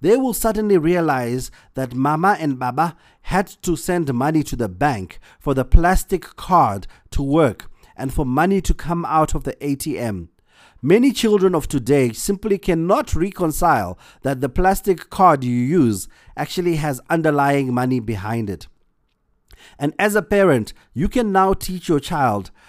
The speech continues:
that they can get only what they put in. And the priority of the money boxes or pigs may change, just like us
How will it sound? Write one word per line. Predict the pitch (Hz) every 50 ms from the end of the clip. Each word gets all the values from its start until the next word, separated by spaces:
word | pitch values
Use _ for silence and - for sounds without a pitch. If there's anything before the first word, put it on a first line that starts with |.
| _ _ _ -
that | 123 120 170 180 175 - - 147
they | 170 185
can | 180 - 190 175 170 165 - _ _ - 120 117
get | 113 175 220 233 - - _
only | - 202 208 220 214 220 208 226 233 202 - -
what | 131 143 170 175 - - -
they | 160 147 147
put | 151 _ - - 180 170 - - - -
in. | - 170 143 110 85 73 67 _ _ _ _ _ _ _ _ _ _ _ _ _ _ _ -
And | - 160 175
the | 180 175
priority | 180 - 196 196 196 202 214 233 247 247 233 - 247
of | 220 208 175
the | 180 190 180 170 - _ _ -
money | - 165 196 214 220 196
boxes | 156 170 165 147 - 170 170 156
or | 165 160
pigs | 160 - - 214 180 131 120 107 - - _ -
may | 117 135 165 185 214 226
change, | 185 - - 214 202 196 180 147 123 110 - - - _ _ _ _ _
just | - - 196 240 - -
like | 233 202 190 185 - -
us | 180 196 190 -